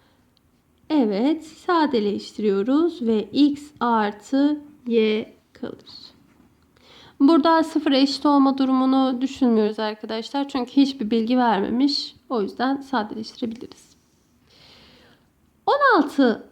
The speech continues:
e, L Y S sorusuna bakalım. A ve B pozitif gerçel. Hmm, tamam. Bu bilgi lazım olabilir bize. Şimdi şurada sanki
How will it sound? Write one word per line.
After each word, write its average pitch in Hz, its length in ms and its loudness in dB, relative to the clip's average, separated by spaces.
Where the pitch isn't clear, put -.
e, 226 80 -2
L 214 40 2
Y 202 340 2
S 220 220 -6
sorusuna 220 800 -4
bakalım. 240 500 -2
A 320 260 4
ve 381 160 0
B 392 240 0
pozitif 294 680 2
gerçel. 196 540 -2
Hmm, 214 340 -2
tamam. - 400 -4
Bu 247 380 -2
bilgi 247 440 -2
lazım 220 420 -4
olabilir 208 480 -2
bize. 214 280 -12
Şimdi 320 440 6
şurada 302 880 0
sanki 392 1000 0